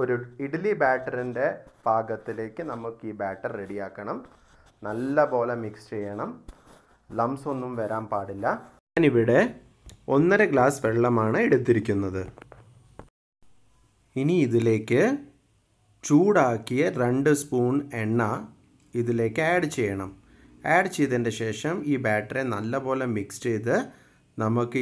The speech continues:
ഈ ബാറ്റർ ഒരു വൺ അവർ റെസ്റ്റ് ചെയ്യാൻ വെക്കാം. വൺ അവർ ആയിട്ടുണ്ട്. ഇനി ഈ ബാറ്ററിലേക്ക് നമുക്ക് എടുത്തു വെച്ച ഈനോ ആഡ് ചെയ്യാം. ഇവിടെ ഈനോ ആഡ് ചെയ്യുന്നത് ഈ ബാറ്റർ നല്ല ഫ്ലഫി ആയി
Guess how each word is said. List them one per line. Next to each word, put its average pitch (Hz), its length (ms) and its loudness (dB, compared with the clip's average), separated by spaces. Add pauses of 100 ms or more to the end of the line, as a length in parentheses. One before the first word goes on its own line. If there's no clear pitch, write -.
ഈ 120 60 2 (120)
ബാറ്റർ 104 460 0
ഒരു 117 220 2
വൺ 110 160 0 (160)
അവർ 120 260 2 (500)
റെസ്റ്റ് 170 300 0
ചെയ്യാൻ 113 380 0
വെക്കാം. 113 320 -2 (280)
വൺ 151 160 10 (120)
അവർ 151 200 12 (120)
ആയിട്ടുണ്ട്. 113 520 6 (640)
ഇനി 190 140 8 (160)
ഈ - 20 6 (160)
ബാറ്ററിലേക്ക് 123 800 6
നമുക്ക് 120 400 2
എടുത്തു 120 280 4
വെച്ച 113 220 4 (340)
ഈനോ 190 180 8 (140)
ആഡ് 117 200 6
ചെയ്യാം. 98 300 0 (680)
ഇവിടെ 180 200 10 (140)
ഈനോ 202 180 8 (140)
ആഡ് 160 240 6
ചെയ്യുന്നത് 123 480 6 (160)
ഈ - 20 6 (140)
ബാറ്റർ 127 380 6
നല്ല 143 280 4
ഫ്ലഫി 135 420 4
ആയി 151 140 8